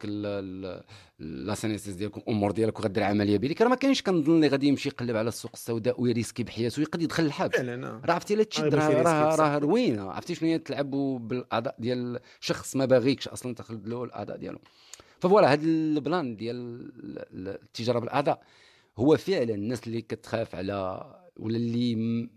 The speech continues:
Speaker 1: ما باغاش تبرع عندهم الحق بداك التخوفات ديالهم، ولكن من جهه اخرى راه كيخص الدوله توضح للناس كيفاش ان ما خصكش تخاف، ها القانون كي داير،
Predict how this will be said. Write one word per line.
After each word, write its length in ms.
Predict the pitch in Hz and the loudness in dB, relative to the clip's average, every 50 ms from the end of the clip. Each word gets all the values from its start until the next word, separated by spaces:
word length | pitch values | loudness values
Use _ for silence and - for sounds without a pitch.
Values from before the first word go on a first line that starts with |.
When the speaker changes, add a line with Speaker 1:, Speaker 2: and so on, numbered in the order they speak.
| - - - _ - - - _ _ | -16 -18 -18 _ -20 -20 -20 _ _
Speaker 1:
ما 140 | 110 117 120 | 2 2 4
باغاش 440 | 107 120 117 107 95 110 104 90 - | 4 4 2 2 2 -2 -2 -4 -8
تبرع 400 | _ 110 104 139 151 165 113 - _ _ _ _ _ _ _ _ _ _ _ | _ -10 -8 -6 -4 -4 -6 -6 _ _ _ _ _ _ _ _ _ _ _
عندهم 280 | 98 104 107 110 151 147 | -2 -2 0 2 0 0
الحق 280 | - - - - _ - | 0 -4 -8 -14 _ -12
بداك 140 | 92 - - | -12 -12 -10
التخوفات 460 | - - - - 113 107 - 107 98 | -12 -14 -10 -8 -8 -8 -8 -12 -14
ديالهم، 380 | 90 87 90 82 82 85 95 101 104 | -10 -10 -10 -10 -10 -14 -16 -10 -6
ولكن 400 | 120 135 147 143 147 143 139 - _ _ _ _ | -4 -4 -2 -2 -2 -4 -4 -6 _ _ _ _
من 160 | - 117 139 147 | 0 4 4 4
جهه 200 | 120 104 127 135 | 4 2 0 -2
اخرى 300 | 120 - 180 190 160 - - | 0 0 -2 -2 -2 -2 -4
راه 80 | - - | -8 -6
كيخص 260 | - 165 165 - - | -4 -4 -4 -4 -6
الدوله 460 | 117 107 110 139 147 170 156 123 - | -6 -2 0 4 6 6 6 4 2
توضح 420 | - - - 147 120 113 - - 113 | -2 -6 -6 -6 -4 -4 -4 -4 -4
للناس 340 | 110 110 131 147 131 - | -4 -4 -4 -4 -6 -8
كيفاش 260 | - 139 135 131 - - | -10 -10 -10 -10 -10 -8
ان 120 | 127 127 131 | -6 -6 -4
ما 120 | 127 123 | -4 -6
خصكش 460 | 120 - - - - 156 - - - | -6 -10 -12 -8 -6 -6 -6 -6 -12
تخاف، 320 | - - - 113 - - - _ _ _ _ _ _ _ _ _ | -12 -10 -8 -8 -8 -8 -12 _ _ _ _ _ _ _ _ _
ها 160 | - 104 123 156 | -2 0 0 0
القانون 400 | 151 - - 135 127 120 120 107 | 0 0 -2 -2 -2 -2 -4 -4
كي 160 | - - 101 | -6 -10 -10
داير، 340 | 82 92 90 87 95 123 | -8 -8 -8 -8 -8 -10